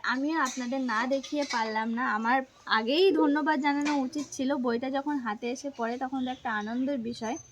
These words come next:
যে একটা নতুন বই পেয়েছি। তারপরে যখন বইটা খোলা হলো, বইয়ের ভিতরের যে সমস্তগুলো রয়েছে, বিশেষ করে এটা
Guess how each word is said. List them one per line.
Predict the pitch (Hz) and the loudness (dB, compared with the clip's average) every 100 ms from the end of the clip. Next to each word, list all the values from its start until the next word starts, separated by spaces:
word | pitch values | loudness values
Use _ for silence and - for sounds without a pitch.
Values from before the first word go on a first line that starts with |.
| _ - - | _ -20 -4
যে | 240 | -2
একটা | 247 | 0
নতুন | 269 247 254 269 233 | 0 0 0 0 2
বই | 226 262 | 0 0
পেয়েছি। | - 233 285 | 0 -2 -4
তারপরে | 285 262 269 320 | 0 2 2 -2
যখন | 320 320 311 | -2 -2 0
বইটা | 262 247 277 | 0 0 -2
খোলা | 285 254 247 262 | -4 -4 -2 -2
হলো, | 254 247 294 | -2 -2 -2
বইয়ের | 247 262 269 | -2 -2 -2
ভিতরের | 269 311 330 359 | -4 -4 -2 -2
যে | 311 330 | -2 -4
সমস্তগুলো | 330 302 311 - 311 294 302 | -4 -4 -6 -4 -4 0 2
রয়েছে, | 294 247 247 294 330 - - - - | 2 0 -4 -2 -2 -4 -20 -20 -6
বিশেষ | 302 339 - | -4 -2 2
করে | 330 302 | 4 4
এটা | - | 2